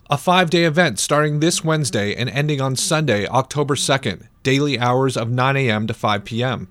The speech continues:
In addition to the shiny and colorful treasures on display, this outdoor event will offer plenty of free parking, food vendors on site,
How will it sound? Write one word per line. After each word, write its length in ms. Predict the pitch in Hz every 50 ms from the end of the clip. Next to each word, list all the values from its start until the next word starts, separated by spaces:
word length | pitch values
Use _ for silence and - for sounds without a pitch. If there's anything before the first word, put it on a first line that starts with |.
| _ -
In 140 | 147 156 160
addition 380 | 147 131 185 190 - 190 180
to 100 | - 170
the 100 | 139 120
shiny 460 | - - - 156 139 147 156 160 160
and 100 | 143 135
colorful 380 | - - 147 147 147 - 147 131
treasures 440 | - - - 139 151 147 143 117 104
on 140 | 98 98 98
display, 540 | 95 - - - 107 104 101 101 104 104 - _ _ -
this 180 | 156 160 - -
outdoor 380 | 160 170 175 - 180 170 165
event 300 | 151 127 135 139 135 123
will 160 | 131 123 120
offer 260 | 135 139 135 - 139 127
plenty 380 | - - - 165 175 180 170
of 80 | 160 -
free 240 | - - 156 170 170
parking, 580 | - - 131 123 113 - 120 117 123 127 120
food 320 | - - - 165 175 170 139
vendors 340 | 143 135 135 131 113 107
on 160 | 110 104 104 110
site, 380 | - - 120 104 107 123 135